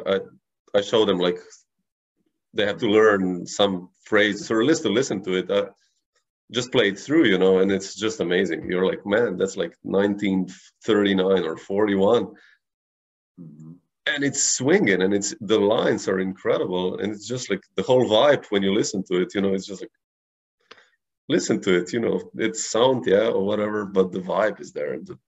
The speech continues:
Speaker 1: the whole, I love that, what, what you're saying now. Yeah, it's, it's, I feel the same. <laughs> So it's beautiful. Yeah.
Speaker 2: Yeah,
Speaker 1: Cool.
Speaker 2: there's many, um,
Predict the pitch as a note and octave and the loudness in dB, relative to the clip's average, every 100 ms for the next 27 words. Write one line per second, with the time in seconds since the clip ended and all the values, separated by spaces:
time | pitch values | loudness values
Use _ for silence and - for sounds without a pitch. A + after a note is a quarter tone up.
0 | - G2+ - G2 G2 - - - - - | -10 -6 0 2 2 -4 -18 -20 -20 -2
1 | G#2 A#2 C#3 A2+ F#2+ A2+ G#2+ A#2+ A#2+ A2 | 4 8 8 6 6 6 8 6 4 4
2 | A2+ G2 E2+ E2+ - F#2+ F#2 G2 - - | 4 4 2 0 0 0 0 -8 -12 -16
3 | - _ _ _ _ _ _ _ _ _ | -18 _ _ _ _ _ _ _ _ _
4 | - G#2+ C3 A#2+ C3+ A2+ G#2 G#2 - - | -8 2 4 4 4 4 4 2 2 -2
5 | - - D#3 - E3 - _ - - - | 0 2 2 4 2 0 _ -20 -20 -20
6 | - _ - G2+ G2+ F#2+ - F#2 - - | -20 _ -14 0 2 4 2 -6 -8 -4
7 | G2 F#2 - _ _ _ _ _ _ _ | -2 -2 -8 _ _ _ _ _ _ _
8 | _ _ _ F#2 F2+ G#2+ F#2+ D#2 C#2+ - | _ _ _ -8 -2 0 -2 -10 -14 -14
9 | - - _ _ _ - G#2+ B2+ A#2+ G#2 | -14 -18 _ _ _ -6 -2 0 2 0
10 | - E2+ E2+ D#2+ D2+ C#2+ | -4 -8 -8 -8 -12 -20